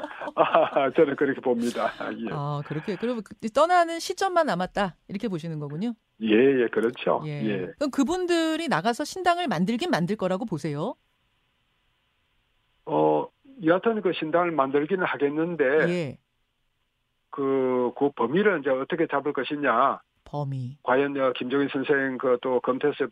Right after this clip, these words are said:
Speaker 2: 어, 전 의원, 막 그런, 어, 또 양형-, 그 양형자 의원, 막 그렇게 다 포섭을 해서 할 것이냐.
Speaker 1: 아하.
Speaker 2: 뭐, 그런 점에 관해서 우리가 좀 어떤 뭐 주의 깊게 그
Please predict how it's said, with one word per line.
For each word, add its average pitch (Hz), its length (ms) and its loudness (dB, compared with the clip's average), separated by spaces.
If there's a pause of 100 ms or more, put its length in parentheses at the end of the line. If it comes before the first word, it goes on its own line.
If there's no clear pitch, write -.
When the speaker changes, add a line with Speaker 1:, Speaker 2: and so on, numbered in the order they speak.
Speaker 2:
어, 123 200 -2
전 131 200 0
의원, 131 260 2
막 120 120 2
그런, 139 340 0
어, 117 400 0
또 127 320 4
양형-, 120 500 -2 (340)
그 113 260 -10
양형자 127 420 2
의원, 120 280 0
막 120 140 -4
그렇게 131 360 -4
다 117 260 0
포섭을 135 400 -2
해서 123 320 2
할 123 180 -4
것이냐. 127 340 -4 (300)
Speaker 1:
아하. 160 240 -14 (300)
Speaker 2:
뭐, 131 140 2
그런 151 720 -2
점에 156 200 0
관해서 135 300 0
우리가 127 520 2
좀 123 320 -6 (160)
어떤 117 240 -8
뭐 107 220 -4
주의 131 240 2
깊게 127 440 2
그 120 120 -4